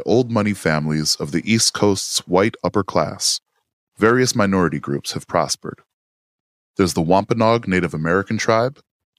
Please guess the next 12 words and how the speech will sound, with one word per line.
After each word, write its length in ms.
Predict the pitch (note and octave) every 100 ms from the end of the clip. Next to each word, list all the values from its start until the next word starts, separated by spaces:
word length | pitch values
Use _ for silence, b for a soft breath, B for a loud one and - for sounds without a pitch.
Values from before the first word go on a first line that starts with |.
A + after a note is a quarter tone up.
| _
which 180 | F#2 -
lives 240 | F#2+ E2+
in 80 | E2+
Aquinnah, 580 | D#2 - A#2+ G2+ D#2 A#2+ - _ _ -
a 80 | E2+
thriving 480 | - A#2 A#2 G#2+ G2+
township 480 | F#2 F2 - F2
on 100 | D#2+
the 80 | E2
island's 400 | E2 E2 E2 D#2+
western 380 | F2 D#2+ - D#2
corner. 420 | - D2+ C#2 -